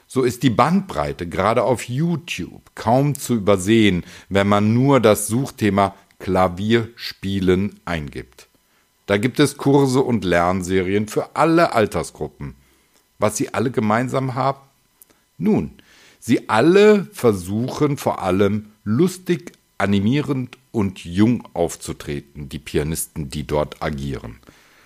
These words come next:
Zum Teil funktioniert das ganz gut, wenn man sich die Zahl der Follower und die Abonnenten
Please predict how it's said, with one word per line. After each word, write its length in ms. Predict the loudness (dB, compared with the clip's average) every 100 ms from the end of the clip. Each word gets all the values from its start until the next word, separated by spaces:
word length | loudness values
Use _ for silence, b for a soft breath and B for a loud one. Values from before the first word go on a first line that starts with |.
| b b
Zum 420 | 0 2 2 0
Teil 400 | 0 0 2 2
funktioniert 580 | 0 -4 -4 -2 -2 0
das 220 | 0 0
ganz 360 | 0 0 -2 -10
gut, 560 | -6 -2 -2 -4 0
wenn 160 | 2 4
man 220 | 2 0
sich 180 | -2 -6
die 160 | -8 -6
Zahl 360 | -4 -2 0
der 140 | 0 0
Follower 760 | -4 -2 2 4 4 4 2
und 200 | -4 -6
die 80 | -6
Abonnenten 720 | -2 0 2 0 0 -4